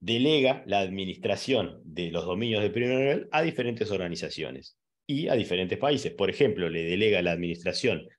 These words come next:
de los códigos de país a cada país, y cada país después administra su código de país,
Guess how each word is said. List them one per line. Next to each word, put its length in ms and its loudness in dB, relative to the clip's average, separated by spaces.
de 80 0
los 120 0
códigos 320 4
de 80 6
país 320 2
a 100 -6
cada 240 2
país, 360 -6
y 120 -10
cada 220 0
país 200 2
después 480 2
administra 520 -2
su 140 -6
código 240 0
de 80 -4
país, 400 -8